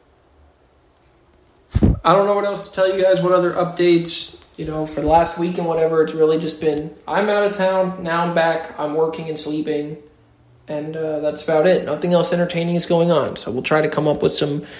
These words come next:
we'll try to start some drama so we have some stuff to tell you guys, or come up with some funnies and write them down,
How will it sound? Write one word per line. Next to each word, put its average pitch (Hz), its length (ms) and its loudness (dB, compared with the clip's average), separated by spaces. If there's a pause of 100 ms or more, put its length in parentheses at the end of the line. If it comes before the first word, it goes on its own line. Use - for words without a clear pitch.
(220)
we'll 208 100 8
try 269 180 6
to 262 80 0
start 208 560 2
some 202 280 0
drama 160 480 -2
so 160 200 -10
we 156 100 -4
have 160 180 -2
some 147 160 -6
stuff 156 380 2
to 160 60 -10
tell 147 240 0
you 127 120 0
guys, 135 400 -8
or 139 120 -8
come 156 220 -6
up 156 160 0
with 160 120 -2
some 143 200 -6
funnies 135 480 -8
and 131 180 -6
write 135 220 0
them 127 160 -4
down, 123 400 -8